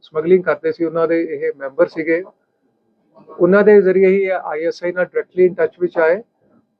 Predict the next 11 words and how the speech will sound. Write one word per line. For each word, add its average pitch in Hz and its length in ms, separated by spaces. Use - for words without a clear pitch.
ਔਰ 190 180
ਆਈ 165 260
ਐਸ 175 200
ਆਈ 180 120
ਨੂੰ 185 220
ਇਹ, 165 320
ਅਹ, 156 480
ਇਨਫੋਰਮੇਸ਼ਨਸ 160 600
ਲੀਕ 151 200
ਕਰਦੇ 139 320
ਸੀਗੇ। - 280